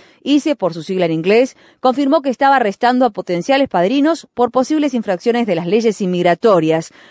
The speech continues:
Datos recientemente publicados muestran que el Servicio de Migración y Control de Aduanas de Estados Unidos ha arrestado a ciento setenta personas desde julio. Según informes, unos quince mil menores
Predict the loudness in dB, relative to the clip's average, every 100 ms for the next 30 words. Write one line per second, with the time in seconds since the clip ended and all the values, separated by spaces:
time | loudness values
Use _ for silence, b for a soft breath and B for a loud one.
0 | b 0 0 2 0 -2 -4 -4 -4 -4
1 | -4 -6 -4 -4 -2 2 4 2 0 -2
2 | -2 -2 -2 -2 -4 -4 -6 -2 0 0
3 | -2 -2 0 -2 -2 -4 -4 -2 0 0
4 | 2 0 -2 -4 -2 0 0 -2 -2 2
5 | 0 0 B B B 0 2 2 0 2
6 | 4 2 0 -2 -2 -2 -6 -2 -2 0
7 | -2 0 0 0 0 2 2 2 2 2
8 | 4 4 2 -2 B B 0 2 2 2
9 | 0 2 -2 -4 -4 0 0 -2 -4 -2
10 | 0 2 2 2 2 0